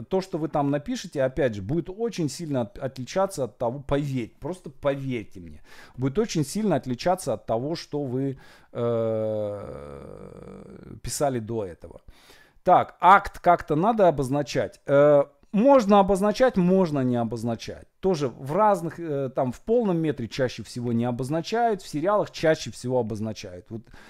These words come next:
амери-, в американских сценариях сериалов, э, обычно обозначают, у нас чаще всего не обозначают. Что сделать, э, чтоб перестали снимать диалог, когда один говорит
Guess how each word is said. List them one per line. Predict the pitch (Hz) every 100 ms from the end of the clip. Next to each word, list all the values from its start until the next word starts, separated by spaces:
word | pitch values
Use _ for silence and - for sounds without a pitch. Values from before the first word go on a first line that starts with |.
| -
амери-, | 139 156 170
в | 151
американских | 170 180 208 185 - 139
сценариях | - 160 175 247 214 -
сериалов, | - 143 147 135 104 - -
э, | 123 120 117 -
обычно | 117 123 185 - 135
обозначают, | 110 113 113 117 - 92 85 -
у | 156
нас | 196 233 -
чаще | - 165 -
всего | 120 - 120
не | 117 107 95
обозначают. | 80 92 95 - 95 92 - - - - _ _ _ _ _ _ _ _ _ - -
Что | - - 196
сделать, | 143 151 185 156 117 -
э, | 131 127 131
чтоб | - 156 135
перестали | 151 151 151 - 170 131
снимать | 113 135 139 147 127
диалог, | 104 120 131 170 226
когда | - 143 131 147
один | 131 135 147
говорит | 120 123 139